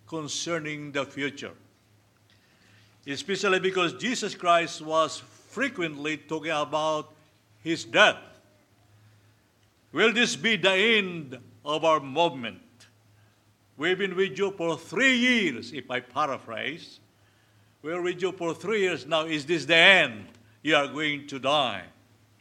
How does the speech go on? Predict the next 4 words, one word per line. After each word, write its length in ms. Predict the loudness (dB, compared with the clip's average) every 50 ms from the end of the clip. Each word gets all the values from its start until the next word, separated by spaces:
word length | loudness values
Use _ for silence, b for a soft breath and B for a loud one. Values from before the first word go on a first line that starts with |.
| _ _ _ _ _ _ _ _ _ _ _ _ _ _ _ _ _ _ _ _ b b b b b b b b b b b b b b
So 220 | _ -8 -6 -4 0
they 140 | 0 0 2
were 220 | 2 2 0 0
sorrowful 1040 | -2 -4 -4 -2 0 0 0 0 -2 -6 -10 -12 -12 -10 -8 -8 -10 -10 -12 -16